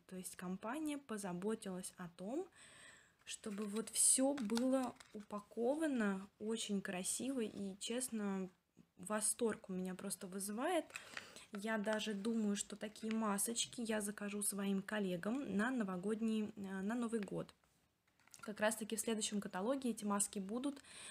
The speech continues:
но они, по-моему, в ограниченной коллекции, так что, ну, если не будет их уже, я уже запланировала другие подарки тоже своим коллегам, и обязательно о них вам попозже расскажу. Ну, давайте начнем.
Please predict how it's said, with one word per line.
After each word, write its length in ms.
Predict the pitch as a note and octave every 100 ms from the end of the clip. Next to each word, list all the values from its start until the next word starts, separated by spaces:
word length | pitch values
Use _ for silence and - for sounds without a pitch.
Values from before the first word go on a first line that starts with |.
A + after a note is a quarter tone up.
| - -
но 200 | A3+ A3
они, 240 | G3+ G#3
по-моему, 460 | B3+ A3+ G#3 G#3+ G#3
в 100 | F#3+
ограниченной 600 | G3+ A3 A3 G#3+ G3+ F#3
коллекции, 500 | F#3+ F#3+ B3+ D4+ -
так 240 | B3+ G#3+ G#3
что, 340 | - G#3+ G#3+ - - - - - - - _ _
ну, 160 | E4
если 300 | D4+ A#3+ C4
не 140 | B3 A3+
будет 320 | A#3+ D4+ D4+
их 160 | C4 C4
уже, 400 | A#3 A#3+ A#3+ A3+ -
я 280 | G#3 G#3 G#3
уже 180 | G3
запланировала 500 | G3 F#3+ G3 G3+ F#3
другие 320 | F3+ G#3 G3 F#3+
подарки 560 | F#3 G#3+ E4+ - D4+ D4 C#4+
тоже 240 | - C4 A#3+
своим 320 | A#3+ A#3+ A#3
коллегам, 580 | A#3+ A#3 A#3+ A3+ A3 A3 -
и 80 | C4+
обязательно 480 | A#3+ G#3 A3+ A#3 G3+
о 40 |
них 180 | G3 G#3
вам 300 | F#3+ G#3 A#3 - _ _ _ _ A3
попозже 580 | G3 F3+ A3+ A#3 A3+ A3
расскажу. 680 | - G#3+ G#3 - G#3+ F#3+ E3 E3+ - - -
Ну, 120 | D4+ E4+
давайте 460 | A3 A3+ A3+ B3 A#3
начнем. 540 | A#3 - A3 F#3+ F3+